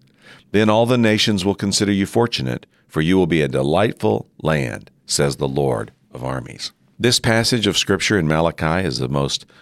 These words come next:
well-known passage in the Old Testament about tithing. It says clearly that we are not to rob God, but we are to give of our financial resources.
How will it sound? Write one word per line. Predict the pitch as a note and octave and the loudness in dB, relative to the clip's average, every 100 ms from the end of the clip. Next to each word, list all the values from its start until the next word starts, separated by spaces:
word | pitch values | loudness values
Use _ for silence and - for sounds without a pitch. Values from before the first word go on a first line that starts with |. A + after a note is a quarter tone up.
| - | -4
well-known | C#2+ E2+ G2 F#2 F2+ F2 | 2 2 4 2 2 0
passage | E2 D#2 - D#2+ | 0 0 -2 -4
in | C2+ | -2
the | C2+ | 0
Old | D#2 G#2+ | 2 0
Testament | - C2 - D#2 C#2+ | 0 -4 -2 -2 -2
about | C#2+ D2 - | -2 -4 -6
tithing. | - G2 C2+ G#1 - _ - - - - - - | -4 -2 -2 -6 -12 _ -20 -20 -20 -20 -20 -6
It | E2 | -2
says | - G2 F2 | 2 2 0
clearly | - - C#3 C3 D2 C2+ | -2 0 2 4 2 0
that | D2 D#2 | 0 0
we | E2 | 2
are | E2 | 2
not | D#2+ G2+ A#2 | 2 0 0
to | G#2+ | -2
rob | F#2 F#2 A2+ A2 | 0 0 0 0
God, | - F#2+ G2+ A#1 - | -2 0 0 -2 -2
but | - | -2
we | A#1+ E2 | 0 2
are | D#2+ D#2 | 2 0
to | C#2+ C#2 | -4 -6
give | - - G#2+ G2 C2+ - | -4 0 2 2 0 -2
of | C2+ | -4
our | C#2+ | -4
financial | C#2+ D2+ D#2 D#2 | -2 -2 -2 -2
resources. | D2+ G2+ - A1 - - | 0 0 -2 -2 -4 -6